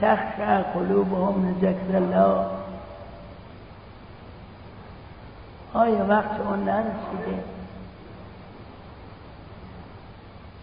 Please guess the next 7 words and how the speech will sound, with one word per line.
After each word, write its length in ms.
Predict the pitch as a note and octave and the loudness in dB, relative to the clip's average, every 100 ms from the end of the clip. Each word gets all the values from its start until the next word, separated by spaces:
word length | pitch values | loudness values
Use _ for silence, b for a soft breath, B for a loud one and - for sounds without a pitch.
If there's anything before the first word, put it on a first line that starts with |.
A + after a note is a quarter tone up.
| - - - D#4+ - - - - - - - F3+ | -16 -16 -16 -16 -16 -16 -16 -16 -16 -16 -14 -2
اونایی 400 | F#3+ F#3+ G3 F#3+ | 2 6 4 4
که 360 | G3 G3 G3+ G#3 | 0 0 0 0
ایمانی 560 | G3 G3 G3+ G3+ F#3+ | 2 8 8 8 6
دارن، 500 | F#3 F#3 F3 F3+ F3 E3+ - - | 4 4 4 2 2 0 -6 -4
یه 80 | F#3 | -4
چیزی 380 | - F#3 F3+ F3 | -2 -4 -4 -2
دارن، 360 | F3+ F3 F3+ | -2 0 -2